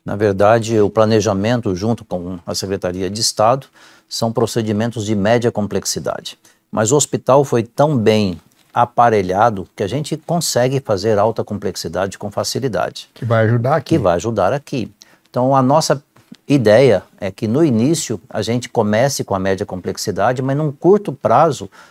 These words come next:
Speaker 1: a gente está atendendo a região sul também com procedimentos de alta complexidade.
Speaker 2: Acho que as pessoas aí vão ver instalações muito mais modernas, muito mais,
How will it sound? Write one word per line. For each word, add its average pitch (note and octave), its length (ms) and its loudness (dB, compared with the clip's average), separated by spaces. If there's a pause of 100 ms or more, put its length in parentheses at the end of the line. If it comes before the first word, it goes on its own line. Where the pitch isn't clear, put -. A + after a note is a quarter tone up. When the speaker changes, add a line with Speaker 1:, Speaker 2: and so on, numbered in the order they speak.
(140)
Speaker 1:
a G2+ 100 -4
gente A#2 220 -4
está - 240 2
atendendo A#2+ 640 0
a G2+ 60 4
região F#2+ 460 -2
sul C#3 360 -2
também A2+ 300 -2
com A#2+ 100 -4
procedimentos G#2+ 720 -4
de G2+ 100 -2
alta F#2 240 2
complexidade. - 840 -8 (340)
Speaker 2:
Acho D3+ 220 2
que F#3 60 -2
as D#3+ 100 -2
pessoas C3 580 0 (100)
aí C3 140 -2
vão C3 220 -2
ver C3 140 0
instalações B2 760 0 (480)
muito F#3 300 0
mais D#3+ 140 2
modernas, A#2+ 580 2
muito D3+ 340 -2
mais, C3 580 -4